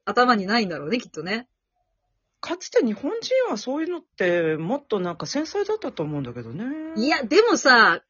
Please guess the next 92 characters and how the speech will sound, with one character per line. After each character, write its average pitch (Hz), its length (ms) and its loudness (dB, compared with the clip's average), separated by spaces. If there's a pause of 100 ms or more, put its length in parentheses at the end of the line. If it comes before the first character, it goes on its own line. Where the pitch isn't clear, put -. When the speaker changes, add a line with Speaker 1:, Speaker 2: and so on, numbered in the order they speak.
(140)
Speaker 1:
こ 320 140 0
う 370 80 8
い 392 200 10
う 302 100 2 (140)
き - 80 -10
ち 392 180 2
ん 440 120 2
と 247 480 6 (160)
ゴ 226 200 8
ミ 349 640 4 (840)
を 240 260 6
回 240 240 2
収 269 240 -2
す 269 160 -4
る 269 140 -6
と、 - 120 -2
あ、 277 120 4 (180)
で 359 80 6
も 302 60 6
江 240 120 10
戸 415 120 12
時 453 60 4 (160)
代 415 40 10
も 277 60 8
あ 302 60 10
っ 359 80 2
た 339 120 8
ん 254 40 4
だ 190 60 4
よ 165 60 0
ね、 254 160 4
ゴ 269 160 6
ミ 277 80 6
の 269 100 6
分 247 180 2
別 247 200 4
は 240 100 6
ね、 302 160 2
確 277 220 -2
か 160 120 -8
ね。 277 300 0 (460)
Speaker 2:
あ 180 80 -6
っ 214 100 -8
た 180 140 -6
ん 143 100 -8
だ。 127 440 -10
で 151 140 -10
し - 120 -12
ょ 302 60 -10
う 247 80 -10
ね、 143 280 -8
Speaker 1:
う 196 120 -6
ん。 - 20 -6
Speaker 2:
や 185 100 -6
っ 175 80 -10
ぱ 160 120 -10
り。 139 280 -12
Speaker 1:
だ 233 140 4
け 466 80 4
ど 330 60 4
や 277 80 4
っ - 40 -16
ぱ 277 120 2
さ、 277 240 6
Speaker 2:
あ 185 40 2
の、 - 100 -6
Speaker 1:
道 220 180 4
端 440 180 6
に 415 60 4
ポ 370 160 8
イ 494 100 6
っ - 60 -20
て 320 100 2
す 294 140 0
る 262 60 2
人 285 120 -4
も 226 60 2
い 185 60 2
っ 175 60 -8
ぱ 226 140 4
い 285 60 4
い - 20 0
た 453 100 6
と 466 100 8
思 269 120 6
う 370 40 2
ん - 20 2
だ 240 100 6
け 214 80 6
ど、 190 80 -2
昔 185 340 0
も。 185 260 -6